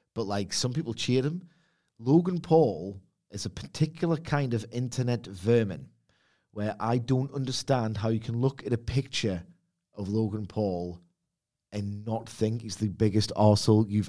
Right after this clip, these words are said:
ever had the misfortune to meet in your actual life. So I don't know why people like him. Not enough people do, hence why he's the heel, but really make me hate him more than I already do. I don't think they're doing enough of that yet.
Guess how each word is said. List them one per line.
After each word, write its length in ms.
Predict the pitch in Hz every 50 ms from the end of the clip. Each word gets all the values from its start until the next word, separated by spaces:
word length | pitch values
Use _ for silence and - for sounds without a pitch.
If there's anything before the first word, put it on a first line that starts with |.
| -
ever 180 | 107 110 95 110
had 160 | 98 107 104
the 80 | - 107
misfortune 640 | 104 101 - - - 110 104 101 - - 110 104 87
to 60 | 98
meet 260 | 101 104 104 98 -
in 120 | - 110
your 180 | 104 95 95 - -
actual 380 | 92 92 - - - 98 92 90
life. 360 | 90 90 90 92 95 90 - _ _ _ _ _ _ _ _ _ _ _ _ _ _ _ _ -
So 120 | - -
I 40 | 110
don't 100 | 127 151
know 60 | 160
why 140 | 156 147 151
people 220 | 147 - - 170
like 240 | 143 135 127 127 -
him. 220 | 120 131 127 120 120 - - _ _ _ _ _ _ _ _ _ 104
Not 220 | 113 123 156 -
enough 160 | 180 160 151
people 220 | - 175 180 160 139
do, 380 | - 123 120 120 120 117 120 - - _ _ _ _ _ -
hence 280 | 127 135 123 117 -
why 260 | 131 131 127 123 120 123
he's 300 | 117 - 127 131 120 -
the 80 | 143 117
heel, 460 | 107 117 117 113 113 113 107 107 110 - _ _ -
but 120 | 117 117 -
really 760 | 147 131 135 139 143 147 156 160 160 151 147 139 135 135
make 380 | 131 123 127 131 131 127 - -
me 140 | 123 120 110
hate 260 | 101 113 120 127 113
him 80 | 123 120
more 220 | 113 113 110 110
than 100 | 110 107
I 100 | 107 107
already 260 | 104 101 101 98 98
do. 300 | 90 - 110 107 110 107 110 - _ _ _
I 60 | - 120
don't 100 | 123 117
think 100 | 120 131
they're 80 | 117 113
doing 220 | 117 123 117 113
enough 280 | 107 110 117 110 113 107
of 100 | 95 92
that 180 | 98 85 71
yet. 280 | 90 98 90 85 -